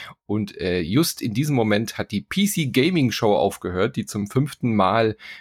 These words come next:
präsentiert wurde von, äh, P C Gamer und, äh, mehreren Sponsoren und den Fokus auf den P C legt. Und dazu habe ich mir einen Experten eingeladen, um mit mir über die Highlights dieser P C Gaming Show zu sprechen. Einen wunderschönen guten Morgen, Pascal, besser bekannt als Doktor Proof. Guten Morgen.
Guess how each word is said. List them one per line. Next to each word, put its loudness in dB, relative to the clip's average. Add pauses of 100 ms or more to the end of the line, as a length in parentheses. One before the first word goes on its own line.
(140)
präsentiert -2
wurde 2
von, -2
äh, 0
P -6
C -4
Gamer 2
und, -2
äh, 0
mehreren 0
Sponsoren 0
und -4
den 2
Fokus 0
auf -2
den -2
P -2
C 2
legt. 2
Und -2
dazu 0
habe -4
ich -12
mir 0 (420)
einen 0
Experten -2
eingeladen, 2
um 0
mit 0
mir 4
über 2
die 0
Highlights 2
dieser 0
P -6
C -2
Gaming 2
Show 0
zu -10
sprechen. -6
Einen 0
wunderschönen 2
guten -2
Morgen, 0
Pascal, -2
besser 0
bekannt -2
als -6
Doktor 0
Proof. -2
Guten -4
Morgen. 0